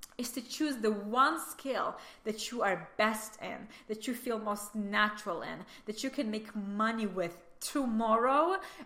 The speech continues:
and start doing that, right? Because choosing the right niche is just one of the hurdles in your entrepreneurial journey. Being an entrepreneur is freaking hard, sister. And I'm telling you from experience, it's freaking hard. You will have to go through so much shit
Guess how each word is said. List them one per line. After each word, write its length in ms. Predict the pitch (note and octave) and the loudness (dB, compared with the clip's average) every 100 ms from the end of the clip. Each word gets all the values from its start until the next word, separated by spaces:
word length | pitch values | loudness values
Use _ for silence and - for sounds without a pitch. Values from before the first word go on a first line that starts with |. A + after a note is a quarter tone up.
| - | -6
and 160 | A3 A3 | -4 -4
start 680 | - - G#3 G#3 G#3 F#3+ | -6 2 4 4 2 -6
doing 440 | E3+ F#3 F3+ E3+ - _ - D3+ D#3 | -6 -2 -2 -6 -10 _ -20 -14 -2
that, 260 | F3+ D#3 - - - | 0 0 -4 -14 0
right? 260 | A3 B3 - | 4 4 0
Because 240 | B3 A#3+ | -2 -2
choosing 400 | - D#4 F#4+ G4 | -2 0 0 0
the 80 | B3 | 2
right 260 | A3 A3 | 4 2
niche 300 | G#3 G#3+ A#3+ - | -2 -4 -4 -6
is 140 | G#3+ | -6
just 240 | - C#4 - - - | -4 -6 -8 -18 -12
one 320 | F#3+ A3 C#4 | -2 2 2
of 120 | - | 0
the 80 | A3 | -2
hurdles 460 | A3 G#3+ A3+ A3+ - | 0 0 0 -2 -4
in 100 | G#3 | -4
your 120 | G3 | -2
entrepreneurial 1000 | - G3 G3 G#3 F#3+ F3+ F3+ F3+ E3+ F3 | -2 -2 -4 -10 -10 -8 -4 -2 -4 -6
journey. 320 | D#3+ F#3 E3 | -6 -4 -4
Being 300 | D#3+ C4 F#4 | -4 -4 -2
an 100 | F4 | -2
entrepreneur 640 | G#3 B3 - - G#3 G3+ G#3+ - - - - | 0 -2 -2 -6 -4 -4 -4 -6 -18 -8 0
is 220 | F4 C#4 | 2 0
freaking 500 | - - C4 B3+ B3 | -6 -4 -2 -2 -2
hard, 320 | A3+ F#3 F3 | 0 0 -2
sister. 420 | D#3 - - - - - - | -6 -12 -10 -10 -10 -12 0
And 100 | B3 | 0
I'm 120 | B3 | 2
telling 240 | C4+ B3+ | 0 0
you 60 | C4 | -2
from 180 | A#3 G#3 | -4 -6
experience, 440 | - F#3+ E3+ F#3 | -8 -10 -10 -10
it's 200 | - - | -12 -12
freaking 320 | - C4 C4 A#3+ | -6 -4 -2 4
hard. 240 | G#3+ A3 | 4 4
You 60 | A3+ | 0
will 100 | A3 A3 | 4 2
have 100 | A3 | 2
to 80 | A#3 | -2
go 200 | G3+ G#3+ | 0 0
through 300 | A3 G#3+ - - - _ _ - | 0 -2 -2 -14 -20 _ _ -18
so 320 | - - C4+ | -16 -6 -4
much 240 | G#4 A#4 - | -2 -2 -2
shit 340 | B3 - - | -2 -2 -4